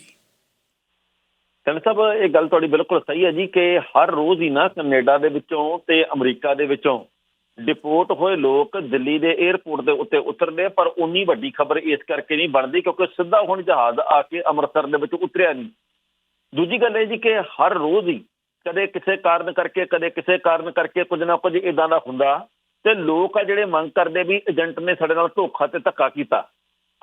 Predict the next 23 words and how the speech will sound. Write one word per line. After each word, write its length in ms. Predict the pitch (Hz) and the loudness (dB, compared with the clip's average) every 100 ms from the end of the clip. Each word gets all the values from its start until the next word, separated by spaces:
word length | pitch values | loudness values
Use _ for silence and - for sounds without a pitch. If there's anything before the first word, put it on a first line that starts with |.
| 170 | 0
ਅੱਜ 160 | 180 226 | 2 0
ਰਾਜ 440 | 196 143 143 165 - | 2 4 4 2 -2
ਸਭਾ 180 | 196 214 | 2 2
ਦੇ 100 | 202 | 4
ਵਿੱਚ 500 | 180 175 175 135 - _ _ _ _ 131 | 2 0 -2 -2 -4 _ _ _ _ -4
ਜਿਹੜੇ 220 | 165 196 | -2 -2
ਕੇਂਦਰ 360 | 190 185 180 175 | 0 0 2 2
ਦੇ 120 | 190 | 0
ਮੰਤਰੀ 400 | 180 170 185 180 | 0 -2 0 2
ਆ, 120 | 175 | 2
ਵਿਦੇਸ਼ 360 | 165 151 156 165 | 0 -2 -4 -2
ਮੰਤਰੀ 480 | 165 170 180 214 - | -4 -2 -2 -2 0
ਐਸ 280 | 165 165 180 | 0 0 -4
ਜੈ 260 | 135 147 | 0 -2
ਸ਼ੰਕਰ, 460 | 151 156 139 151 110 - _ _ _ _ _ 180 | -2 -6 -2 -2 -2 -10 _ _ _ _ _ -8
ਉਹਨਾਂ 280 | 202 220 | 0 0
ਨੇ 160 | 220 226 | 0 0
ਇਸ 220 | 220 196 190 | 2 0 0
ਵਿਸ਼ੇ 260 | 180 196 | 0 0
ਦੇ 80 | 185 | 0
ਉੱਤੇ 260 | 190 185 196 | -2 -2 -2
ਉੱਤਰ 280 | 190 - 147 | -2 -2 -2
ਦਿੱਤਾ 420 | 139 - 104 | -2 -4 -8